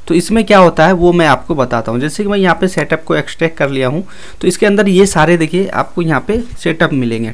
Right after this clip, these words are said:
ठीक है। और ये setup है, इस setup को run कीजिएगा। उसके बाद आता है update file। आप देख सकते हैं यहाँ पे update file जब मैं click करता हूँ तो इसके अंदर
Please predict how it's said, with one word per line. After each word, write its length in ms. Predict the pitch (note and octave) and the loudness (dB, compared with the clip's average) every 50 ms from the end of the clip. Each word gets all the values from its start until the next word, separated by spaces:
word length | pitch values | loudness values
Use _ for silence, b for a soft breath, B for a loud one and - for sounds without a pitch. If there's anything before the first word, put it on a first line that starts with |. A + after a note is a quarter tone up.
| - - | -6 -6
ठीक 120 | A#3 A#3+ | -4 -4
है। 100 | F#3+ C#3 - B B B B B B B B B B B B - - | -4 -6 -8 B B B B B B B B B B B B -4 0
और 220 | C#3+ C3 C3+ C3+ | 2 2 2 2
ये 180 | C#3 D#3+ G3+ G#3 | 2 4 4 4
setup 400 | G3 - E3 D#3 - F#3 - - | 4 2 2 2 2 0 0 0
है, 60 | G3+ C3 | 0 -2
इस 140 | F3+ F3 - | -2 -2 -2
setup 300 | - F3 D#3+ D3+ - - | -2 0 0 0 0 0
को 100 | - D#3 | 0 0
run 200 | C#3 D3 D3+ D#3+ | 2 4 2 2
कीजिएगा। 420 | E3+ - E3+ D#3+ D3+ E3 E3 F3+ F#3 | 2 0 -4 -2 -2 0 0 -2 -2
उसके 280 | - G3 F#3+ - G#3 | -2 -4 -4 -2 0
बाद 200 | G3+ G#3 G#3 - | 2 2 2 2
आता 260 | - - F#3 - G3+ G3 | 2 2 2 2 2 2
है 120 | G3 G#3+ - - | 2 2 2 2
update 400 | D3 C#3+ C3+ C3 C#3 C#3+ C3+ C#3 | 0 0 2 2 0 0 0 0
file। 280 | - A2+ G#2+ A2 - B2+ C#3+ - - | -2 -4 -4 -4 -6 -10 -10 -10 -10
आप 80 | C3+ | -6
देख 160 | B2 C#3+ C#3+ C#3 | -4 -6 -4 -4
सकते 240 | - D#3 - - | -6 -6 -4 -4
हैं 80 | D#3+ D3+ | -2 0
यहाँ 120 | C#3+ D3 | 0 0
पे 100 | C#3+ - - | 0 0 -2
update 300 | C3+ C3 C#3 D#3 D3+ - | -2 -2 -2 -4 -4 0
file 260 | - D#3 D#3 D#3 D#3 - - | 2 2 2 2 0 -2 -6
जब 180 | - C#3+ C#3+ C#3+ | -6 -4 -4 -4
मैं 140 | D3 C#3+ C3+ | -4 -6 -6
click 260 | - - D3 D3 - | -6 -6 -6 -6 -4
करता 260 | - C#3 C3+ - C3 | -4 -4 -4 -4 -4
हूँ 160 | B2 D3+ F#3+ B B B B B B B B - | -6 -6 -6 B B B B B B B B -6
तो 60 | G#3+ | -4
इसके 180 | F#3 - - A3+ | -2 0 0 0
अंदर 160 | A3 A3 | 2 0